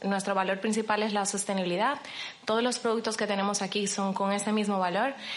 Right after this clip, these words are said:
Si, no es que tienes que ser cien por ciento sostenible el, el producto,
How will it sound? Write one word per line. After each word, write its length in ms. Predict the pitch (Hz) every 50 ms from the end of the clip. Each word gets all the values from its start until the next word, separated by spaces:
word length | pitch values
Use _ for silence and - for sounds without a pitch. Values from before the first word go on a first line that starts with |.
| - - -
Si, 240 | - - - 226 214
no 240 | - 208 214 214
es 100 | 214 214
que 140 | 214 - 233
tienes 240 | - 233 226 233 233
que 100 | - 220
ser 220 | 202 - 208 202
cien 260 | 196 - - 226 214 220
por 140 | 214 202
ciento 200 | 208 208 196 196
sostenible 540 | 190 - 190 - - 180 185 202 220 240 240
el, 160 | 240 233 -
el 80 | 185 180
producto, 580 | 180 - 180 170 180 196 220 - - 269 269